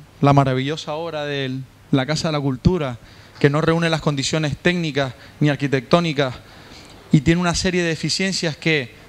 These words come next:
por desgracia, hemos tenido que heredar por la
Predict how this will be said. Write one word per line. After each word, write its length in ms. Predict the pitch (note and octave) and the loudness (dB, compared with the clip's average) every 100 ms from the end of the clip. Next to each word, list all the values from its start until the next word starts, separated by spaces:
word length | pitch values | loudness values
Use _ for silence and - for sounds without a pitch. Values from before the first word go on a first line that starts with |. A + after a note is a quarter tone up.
| - - | -20 4
por 160 | E3+ | 4
desgracia, 400 | C#3+ C#3+ E3+ F#3 | 6 2 0 0
hemos 180 | F#3 F3+ | -2 -4
tenido 560 | - E3+ F#3 F#3 E3 C#3+ - - - - - | -2 -2 0 0 -2 -4 -14 -20 -20 -20 -2
que 160 | E3 D3 | 2 2
heredar 480 | C#3 C#3+ F#3+ C#3 - - - - - - - - - - - - - - | 2 0 -2 -4 -14 -20 -20 -20 -20 -20 -20 -20 -20 -20 -20 -20 -20 0
por 180 | - B2+ | 2 2
la 600 | B2+ B2+ B2 B2+ B2 - | 0 -2 -4 -8 -10 -14